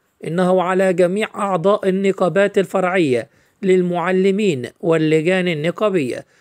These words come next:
ضرورة متابعة إجراءات صرف معاشات نقابة المعلمين، وضرورة التواصل مع النقابة العامة في حال وجود أي معوقات تضطر أثناء عملية الصرف،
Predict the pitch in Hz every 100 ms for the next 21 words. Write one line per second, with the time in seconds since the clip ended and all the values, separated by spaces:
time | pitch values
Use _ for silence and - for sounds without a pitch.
0 | _ - 170 180 202 220 214 190 170 180
1 | 160 185 196 202 - 170 156 156 196 196
2 | 190 185 175 - 170 170 160 156 185 214
3 | 208 175 165 190 185 160 165 165 156 156
4 | 160 175 185 202 151 110 - _ _ _
5 | _ - 175 165 156 170 202 196 185 175
6 | - 147 180 190 220 226 190 156 147 147
7 | 151 190 185 165 156 180 190 190 139 117
8 | 113 - _ _ _ - 185 160 190 190
9 | 175 160 151 202 214 - 180 165 165 156
10 | 143 156 160 - 202 214 - 208 214 _
11 | _ - 170 - 185 180 180 165 - 175
12 | 180 - 170 175 170 185 175 175 - 226
13 | 190 -